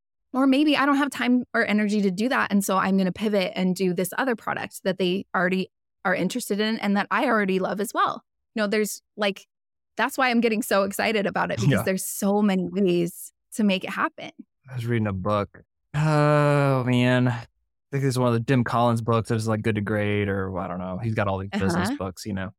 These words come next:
Speaker 2: There's
Speaker 1: Yeah.
Speaker 2: one of 'em, I can't remember which one. I've read, like, four of 'em, but, um, one of 'em, he's just talking about businesses. I think it's, like, something with br-,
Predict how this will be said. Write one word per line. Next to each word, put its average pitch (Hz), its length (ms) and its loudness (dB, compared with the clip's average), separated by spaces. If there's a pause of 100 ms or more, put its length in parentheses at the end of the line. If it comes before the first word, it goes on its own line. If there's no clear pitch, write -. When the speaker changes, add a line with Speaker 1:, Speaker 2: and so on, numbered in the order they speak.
(400)
Speaker 2:
There's 117 140 -6
Speaker 1:
Yeah. 131 80 0
Speaker 2:
one 147 140 4
of 143 120 4
'em, 135 140 4
I 127 60 0
can't 160 160 -2
remember 120 180 0
which 107 240 -2
one. 95 180 -4
I've 98 120 -8
read, 98 160 -6
like, 85 160 -8
four 85 200 -12
of 71 80 -10
'em, 73 160 -8
but, 104 240 -2 (460)
um, 101 460 0
one 131 160 2
of 123 80 2
'em, 117 100 4
he's 107 180 -2
just 107 160 -6
talking 117 160 0
about 104 200 0
businesses. 110 500 0
I - 80 -4
think 180 140 2
it's, - 80 -6
like, 104 160 -2
something 98 220 -4
with 95 160 -8
br-, 101 140 -4